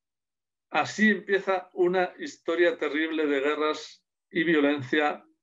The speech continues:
desde hace ocho mil años que domina la historia de Occidente. Esta cultura matriarcal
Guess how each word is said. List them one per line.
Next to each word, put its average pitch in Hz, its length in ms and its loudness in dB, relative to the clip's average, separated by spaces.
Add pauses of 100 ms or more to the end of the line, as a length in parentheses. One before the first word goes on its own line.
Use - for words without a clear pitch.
(140)
desde 131 460 0
hace 160 480 -4
ocho 151 300 0
mil 175 220 2
años 180 720 -4 (540)
que 190 160 0
domina 180 400 2
la 151 100 -4
historia 156 320 -2
de 143 100 0
Occidente. 127 640 -12 (1700)
Esta 208 300 0
cultura 175 340 -2
matriarcal 156 800 -2